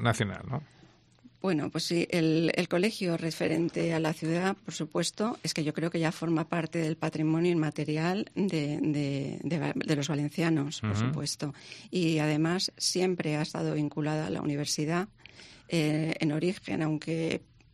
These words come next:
Speaker 2: pocos lo saben, durante un breve periodo del siglo diecinueve estu-, existió la Facultad de Farmacia Libre en la ciudad de Valencia, sostenida por la Diputación de Valencia, y, eh, bueno, fue un periodo muy pequeño, liberal, de seis años solamente,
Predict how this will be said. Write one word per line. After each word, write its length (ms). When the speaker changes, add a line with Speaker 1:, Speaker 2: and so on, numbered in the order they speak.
Speaker 2:
pocos 320
lo 100
saben, 420
durante 580
un 300
breve 240
periodo 540
del 140
siglo 280
diecinueve 580
estu-, 320
existió 640
la 200
Facultad 500
de 100
Farmacia 540
Libre 520
en 80
la 120
ciudad 240
de 80
Valencia, 520
sostenida 680
por 100
la 60
Diputación 580
de 100
Valencia, 600
y, 360
eh, 400
bueno, 180
fue 140
un 60
periodo 400
muy 440
pequeño, 480
liberal, 420
de 120
seis 260
años 240
solamente, 680